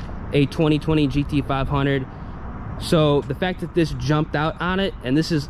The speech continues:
significantly lighter than a Cobra, I know this thing makes six hundred horsepower. So that's dope. I'm expecting this thing with the new fuel system. Um, obviously, it's gonna max out this blower. It's gonna make around, I'd say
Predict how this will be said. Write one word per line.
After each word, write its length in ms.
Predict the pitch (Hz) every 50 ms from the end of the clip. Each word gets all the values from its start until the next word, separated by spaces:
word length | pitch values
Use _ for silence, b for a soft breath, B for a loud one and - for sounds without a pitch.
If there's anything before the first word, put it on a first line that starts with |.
| - -
significantly 560 | - 151 156 165 151 156 - - 156 151 139
lighter 260 | 139 143 147 147 139
than 140 | 135 131 127
a 40 | 120
Cobra, 480 | - 151 139 135 131 127 127 117 - -
I 100 | 131 143
know 240 | 139 139 143 147 143
this 180 | 143 139 131
thing 220 | - - 135 127 123
makes 220 | 123 123 117 -
six 180 | - 131 117 -
hundred 220 | 131 123 113 104
horsepower. 520 | 113 113 110 - - - 98 85 76 - B B B B B B B -
So 480 | - 151 135 135 131 127 127 123 - - - - - - - - - - - - - -
that's 260 | - 165 185 - -
dope. 260 | - 190 185 196 175 - - -
I'm 160 | 139 151 156
expecting 420 | 165 - - - 160 160 - 170 156
this 140 | 151 127
thing 220 | - 165 160 156 143
with 120 | 143 139
the 80 | - 131
new 160 | 131 143 143
fuel 240 | - - 143 143 139
system. 560 | - - 156 143 - - - 151 147 143 139 B B B B B B -
Um, 440 | - 131 127 123 123 120 120 117 -
obviously, 440 | - 139 165 170 170 156 - 170 165
it's 100 | 143 -
gonna 160 | - 156 143
max 380 | 131 131 143 147 147 - - -
out 180 | 139 127 120 -
this 120 | 131 117
blower. 440 | 110 120 131 131 131 127 120 117 110
It's 140 | 131 143 -
gonna 160 | - 165 165
make 240 | 160 165 170 165 170
around, 380 | 156 143 147 147 151 151 143 143
I'd 280 | 139 147 151 156 -
say 540 | - - - 170 160 165 170 170 165 165